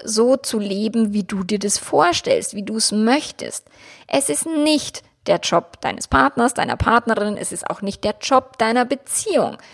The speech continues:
dich glücklich zu machen. Und es ist auch nicht der Job der anderen Personen, egal ob im Straßenverkehr oder auch deine Kinder oder deine Eltern,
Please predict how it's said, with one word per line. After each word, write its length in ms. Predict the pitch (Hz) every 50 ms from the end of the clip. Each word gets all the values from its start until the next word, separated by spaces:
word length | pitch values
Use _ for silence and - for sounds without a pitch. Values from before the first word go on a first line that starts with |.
| - - _ -
dich 160 | - 208 - -
glücklich 480 | - 196 185 - - 113 - - -
zu 120 | - - -
machen. 400 | - - - - - - - - - - - - - - -
Und 140 | 196 202 214
es 140 | 214 -
ist 200 | - 240 240 -
auch 200 | - - 233 -
nicht 240 | - 226 247 247 -
der 140 | - 220 226
Job 280 | - - 262 247 254 -
der 180 | - 226 - -
anderen 460 | 214 226 233 240 240 233 233 233 233
Personen, 720 | - 247 226 214 208 240 254 285 302 269 226 196 202 214
egal 380 | - 208 202 196 196 202 208
ob 120 | 202 196 247
im 100 | 196 196
Straßenverkehr 960 | - - - - 320 320 - 254 233 226 220 208 - - 208 214 226 240 -
oder 260 | - 220 196 - -
auch 80 | - -
deine 280 | - 196 196 202 202
Kinder 440 | 202 - - - 415 392 285 214 190
oder 140 | 185 190 220
deine 280 | 196 185 185 190 185 -
Eltern, 560 | 214 254 349 427 403 - 196 185 196 226